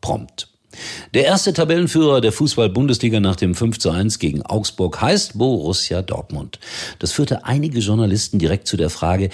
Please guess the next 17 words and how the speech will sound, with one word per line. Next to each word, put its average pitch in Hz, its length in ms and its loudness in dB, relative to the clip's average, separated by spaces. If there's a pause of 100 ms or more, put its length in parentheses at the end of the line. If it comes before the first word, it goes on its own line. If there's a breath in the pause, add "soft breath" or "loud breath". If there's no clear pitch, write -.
(140 loud breath)
sie 90 220 0
haben 104 180 0
hier 98 180 2
zwei - 320 0
Punkte 123 380 -2
Vorsprung 95 540 -2
vor 92 160 -2
den 90 180 2
Bayern. 90 360 4 (280 loud breath)
Wie 95 140 2
fühlt 170 300 0
man 82 160 2
sich - 200 -4
da? 67 240 -4 (540 soft breath)
Reaktion 78 480 0
der 71 100 2
Spieler, 110 480 0